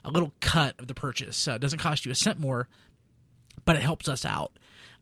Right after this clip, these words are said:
Um, so yeah, definitely if you, if you're looking for a rowing machine or a, a, you know, a twenty sixteen B M W or something, yeah, go ahead and go to, uh, get the skinny dot O R G.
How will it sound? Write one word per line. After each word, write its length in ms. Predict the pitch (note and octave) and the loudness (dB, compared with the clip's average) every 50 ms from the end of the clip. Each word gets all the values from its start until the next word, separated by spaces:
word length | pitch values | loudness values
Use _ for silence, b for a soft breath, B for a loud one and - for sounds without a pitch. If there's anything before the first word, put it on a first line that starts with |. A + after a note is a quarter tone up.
| B | B
Um, 500 | B2+ C3 A#2 F#2 - - - E2 - - - _ - | 0 0 0 0 -2 -4 -6 -8 -12 -14 -16 _ -4
so 180 | - - G#3 G3+ | -2 2 2 2
yeah, 240 | B3 C#4 - C3+ | 4 4 4 4
definitely 400 | C3 - A3+ B3+ A#3+ - F3+ C3 | 4 2 2 2 2 2 0 -2
if 140 | A2+ - - | -2 -4 -4
you, 160 | C3 A2+ G2+ | -6 -6 -6
if 120 | B2+ - - | -6 -6 -4
you're 80 | F#3 | -2
looking 200 | F#3 G3+ F#3+ F#3 | -2 0 0 0
for 100 | D3 D3+ | 0 0
a 40 | B2 | 0
rowing 300 | A2+ A#2+ C3+ D#3+ F#3 F#3+ | 0 0 0 0 0 0
machine 600 | E3+ F3+ - - D3+ C#3 C#3+ G#3+ A#3+ A#3 A3+ F#3+ | -2 0 0 0 -2 -2 -4 -6 -4 -4 -2 -2
or 160 | C3 A#2 A2 | -2 -2 -2
a, 260 | G#2+ F2 E2 G2 A#2+ - B B B B B B B B B B B B | -2 -2 -2 -4 -4 -8 B B B B B B B B B B B B
a, 80 | - - | -8 -4
you 100 | D3 C3 | -2 0
know, 200 | A#2+ A#2 A2 A2 | 0 0 0 0
a 80 | A#2 A#2+ | -2 -4
twenty 340 | - - - E3+ D#3+ D#3 | -4 -4 -2 -2 -2 0
sixteen 760 | C#3 - - - - - - C#3 - - - E3+ D#3+ C#3+ C3+ | 0 2 2 2 2 0 -2 -4 -4 -6 -4 -2 -2 -2 -2
B 140 | A#2+ B2+ C3+ | 0 0 0
M 80 | B2+ A#2 | 0 0
W 380 | B2 A#2+ A#2 C3+ E3+ F3 D#3 | -2 -4 -6 -6 -6 -4 -4
or 40 | E3 | -2
something, 400 | D#3 - F#3 G3 F#3+ G#3+ G#3 F#3 | -2 -2 -2 -2 -2 -2 -2 -2
yeah, 200 | F#3 G#3+ F#3 C#3 | 0 0 0 0
go 140 | - E3+ F#3 | 0 0 0
ahead 180 | G3+ G#3 F#3+ | 2 2 2
and 60 | D#3 C#3+ | 0 0
go 80 | C#3+ C#3 | 0 0
to, 180 | C#3 B2+ B2 _ - - D3+ | 0 0 -2 _ -4 -2 0
uh, 60 | D3 | 0
get 180 | D3 C#3 E3+ - | 0 0 -2 -2
the 60 | E3 | -2
skinny 300 | - - F#3 E3 E3 D3 | -2 0 0 0 2 2
dot 240 | C#3 C3 A#2+ - - | 2 2 0 0 0
O 140 | - D3+ C3+ | 0 0 2
R 160 | C#3 B2 G2+ | 2 0 -2
G. 460 | A#2 B2+ - - D3 C#3+ F3+ G3 F#3+ | -4 -2 -2 -2 0 0 -2 -4 -6